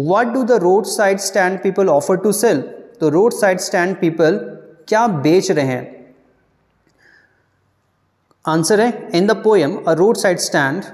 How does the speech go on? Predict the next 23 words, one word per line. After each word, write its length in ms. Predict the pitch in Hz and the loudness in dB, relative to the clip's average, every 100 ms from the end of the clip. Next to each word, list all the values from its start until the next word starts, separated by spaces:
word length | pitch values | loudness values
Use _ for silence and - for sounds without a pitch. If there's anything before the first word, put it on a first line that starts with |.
| - - | -18 -6
Robert 400 | 143 156 185 240 | 0 2 2 0
Frost," 540 | - 190 175 131 - - - - - | -2 0 0 0 -4 -14 -20 -20 -6
poet 200 | 160 165 | 0 0
का 120 | 165 | 0
नाम 220 | 160 151 151 | 0 0 2
ज़रूर 160 | 151 | 2
याद 220 | 156 151 | 4 2
रखें, 560 | 147 147 220 269 - - - | 0 -4 -4 -6 -16 -20 -2
"has 180 | 175 190 - 160 | 0 0 -2 -2
highlighted 520 | 156 175 190 269 247 | 2 2 0 0 0
the 40 | 240 - | 0 0
sufferings 500 | 175 175 208 254 247 | -2 -2 -2 0 0
of 260 | 226 202 190 | 0 0 2
the 180 | 226 247 - - - - - 196 | 2 2 -2 -16 -20 -20 -8 0
poor 240 | 220 269 | 2 2
shopkeepers।" 640 | - 190 165 151 139 147 - - _ - | 2 -2 -2 -4 -6 -8 -10 -16 _ -4
तो 80 | 156 | 0
यहाँ 400 | 156 151 202 202 | 0 0 -2 0
पे 100 | 196 | 0
गरीब 460 | 147 131 156 202 | 0 0 2 2
दुकानदारों 680 | 175 143 160 147 151 151 175 | 0 0 0 0 2 2 2
का 160 | 185 170 | 2 0
दर्द 720 | 139 139 196 156 135 - | 0 0 0 0 -4 -8